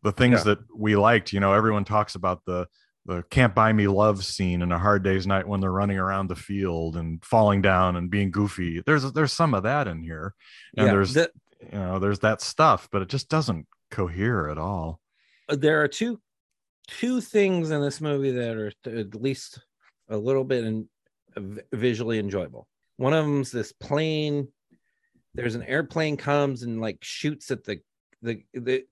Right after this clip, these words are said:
Speaker 2: so the group are, <laughs> this is the other thing.
Speaker 1: <laughs>
Speaker 2: They're fighting, they're, like, fighting against Italians, and then all of a sudden they're caught by the Germans.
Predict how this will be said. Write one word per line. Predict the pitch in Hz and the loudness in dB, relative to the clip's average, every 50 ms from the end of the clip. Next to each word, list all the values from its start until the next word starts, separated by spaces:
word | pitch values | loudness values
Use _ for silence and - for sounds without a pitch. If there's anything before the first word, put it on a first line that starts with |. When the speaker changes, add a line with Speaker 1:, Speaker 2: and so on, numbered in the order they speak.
| _ _ _ _ _ | _ _ _ _ _
Speaker 2:
so | - - 165 | -2 0 0
the | 160 147 156 | 2 2 0
group | 127 - - 190 196 196 - | 0 2 4 4 4 4 2
are, | 180 143 135 139 131 131 123 120 - - - - - _ _ _ | -2 -6 -4 -4 -2 -2 -4 -4 -8 -10 -12 -16 -20 _ _ _
<laughs> | _ _ _ _ - - - - - - | _ _ _ _ -12 -8 -4 -2 -2 -2
this | - 262 | -2 -2
is | 240 220 | -2 2
the | 214 196 170 | 4 4 6
other | 156 147 139 | 6 4 4
thing. | - - 123 98 85 - - | 2 0 -4 -4 -4 -6 -4
Speaker 1:
<laughs> | 180 - - _ _ - | -4 -4 -4 _ _ -2
Speaker 2:
They're | 127 147 143 | -2 0 0
fighting, | - - 196 208 233 233 220 202 175 - | 0 -2 -2 -2 -2 -2 -4 -6 -4 -4
they're, | 143 156 156 156 | -2 -2 -2 -4
like, | 156 151 165 156 143 - | -4 -4 -4 -4 -4 -4
fighting | - - 170 185 185 220 196 185 175 | -6 -2 -2 0 2 2 0 0 -2
against | 147 147 147 143 131 - - _ - | -4 -4 -6 -6 -8 -12 -16 _ -8
Italians, | 135 110 - 143 143 143 147 143 135 127 120 107 110 107 - - | -8 -6 -4 -4 -2 0 0 0 0 0 -2 -4 -6 -8 -10 -10
and | 117 113 | -6 -4
then | 120 123 120 117 113 - | -4 -4 -4 -6 -8 -8
all | - 123 | -6 -6
of | 127 127 | -4 -4
a | |
sudden | 123 - 147 127 120 | -4 -4 -4 -2 -2
they're | 117 | -4
caught | 104 - 135 123 113 101 - _ _ - | -6 -6 -6 -6 -8 -8 -14 _ _ -6
by | 120 113 | -6 -6
the | 101 95 | -6 -6
Germans. | 87 85 104 101 101 95 82 78 76 80 87 - _ _ | -6 -4 -4 -4 -2 -4 -8 -10 -14 -16 -20 -20 _ _